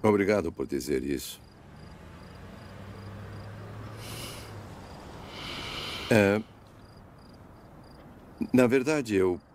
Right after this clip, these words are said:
comprei flores pra você. Mas aí eu me esqueci, eu deixei lá dentro.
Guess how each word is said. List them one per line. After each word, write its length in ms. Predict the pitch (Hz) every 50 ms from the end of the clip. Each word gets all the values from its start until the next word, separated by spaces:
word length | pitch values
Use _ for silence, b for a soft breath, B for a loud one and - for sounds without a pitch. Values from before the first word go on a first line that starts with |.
| - - - - - - - - - - - - - - - - - - - - - -
comprei 360 | - 110 104 - 98 107 101
flores 440 | - - - 113 104 90 71 69 -
pra 140 | - 80 78
você. 460 | 78 76 71 - - - 110 - - - - - - - - - - - - - - - - - - - - - - - - - - - - - - -
Mas 200 | 98 95 - 98
aí 180 | 98 101 101 98
eu 220 | 90 87 85 80 - - _ - - - - - - - - - - - - - - - - - - - - - - - - - - - -
me 80 | - 110
esqueci, 440 | - - 110 98 - - 107 92 80
eu 200 | 69 69 65 65 - - - - - - - - - - - - - -
deixei 280 | 98 92 - - 104
lá 180 | 90 90 80 73
dentro. 500 | 64 - 95 87 71 - - - -